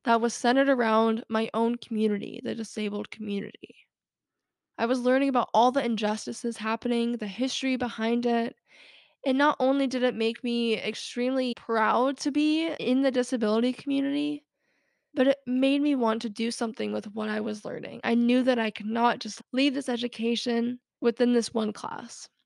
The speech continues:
I had to take it beyond this class, beyond this semester. So,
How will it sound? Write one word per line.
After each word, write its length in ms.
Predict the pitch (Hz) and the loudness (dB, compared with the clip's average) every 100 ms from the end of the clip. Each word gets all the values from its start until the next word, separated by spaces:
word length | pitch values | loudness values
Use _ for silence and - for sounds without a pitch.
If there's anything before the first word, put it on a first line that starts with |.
| _ | _
I 120 | - 226 | -6 -2
had 240 | 233 240 | 0 0
to 80 | 254 | -2
take 260 | - 226 | -4 0
it 120 | 226 220 | 0 0
beyond 320 | 220 214 208 | -2 -2 -2
this 120 | 214 | -6
class, 400 | - - 202 - | -4 -2 -2 -6
beyond 360 | - 226 220 214 | -4 0 2 2
this 100 | - | -2
semester. 640 | 247 226 214 - 208 254 233 _ _ _ _ _ _ _ _ | -4 -2 -4 -6 -8 -8 -12 _ _ _ _ _ _ _ _
So, 320 | - 233 233 | -6 -2 -2